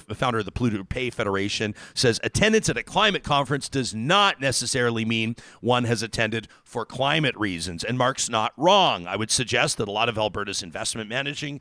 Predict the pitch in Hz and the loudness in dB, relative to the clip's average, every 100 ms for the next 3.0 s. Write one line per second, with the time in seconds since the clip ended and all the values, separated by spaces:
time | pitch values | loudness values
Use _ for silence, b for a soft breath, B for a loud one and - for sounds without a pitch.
0 | B B 139 139 - 101 101 113 - - | B B 2 2 2 -4 -2 -2 -4 -6
1 | 113 120 117 110 104 95 120 - 107 131 | 0 2 0 -4 -4 -2 -2 -2 -4 0
2 | 139 131 131 120 127 117 127 123 - | 0 0 -4 -2 -4 -2 -2 -2 -4